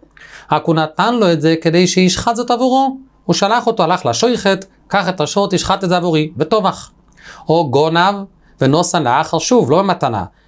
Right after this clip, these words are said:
אלא הוא שלח אותו כשליח, "לך תמכור את זה עבורי", הוא מוכר. גונב והקדיש, הוא גנב בהמה והוא הקדיש אותה. גם זה נחשב כמכירה, כמו שהגימורה תפרש עוד מעט, "מה לי מוכר להדיוט, מה לי מוכר לשמיים?"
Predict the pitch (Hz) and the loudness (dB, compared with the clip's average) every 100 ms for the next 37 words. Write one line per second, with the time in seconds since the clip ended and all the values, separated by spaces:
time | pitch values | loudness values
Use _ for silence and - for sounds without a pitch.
0 | - 143 147 165 190 208 - 170 170 165 | -2 0 0 0 -2 -2 -2 -2 -2 0
1 | 214 240 208 202 202 - 220 214 226 214 | 2 2 2 0 -2 0 0 0 0 0
2 | 208 196 190 185 185 208 208 165 - _ | 0 0 -4 -2 0 2 2 -2 -4 _
3 | _ _ - - 127 156 208 214 214 214 | _ _ -20 -10 0 2 2 2 2 2
4 | 190 175 - - - - _ - - 190 | 2 0 -2 -8 -12 -18 _ -20 0 4
5 | 190 165 151 160 170 160 143 139 151 156 | 6 4 2 2 0 0 0 2 2 2
6 | 170 226 220 190 123 _ _ _ _ 117 | 2 2 0 -2 -6 _ _ _ _ -2
7 | 120 110 160 220 - 185 170 175 160 151 | 0 2 2 0 0 -2 0 0 0 2
8 | 160 147 147 147 _ - 151 147 139 147 | 2 2 0 -4 _ -4 -2 0 0 2
9 | 151 147 135 160 143 143 135 151 175 135 | 0 0 -2 0 0 0 0 0 0 0
10 | 156 185 170 151 175 - 151 151 127 170 | 0 2 2 2 2 0 0 2 2 2
11 | 175 185 123 131 147 156 160 165 160 165 | 0 -2 0 0 0 0 0 0 -2 0
12 | 165 196 | 0 0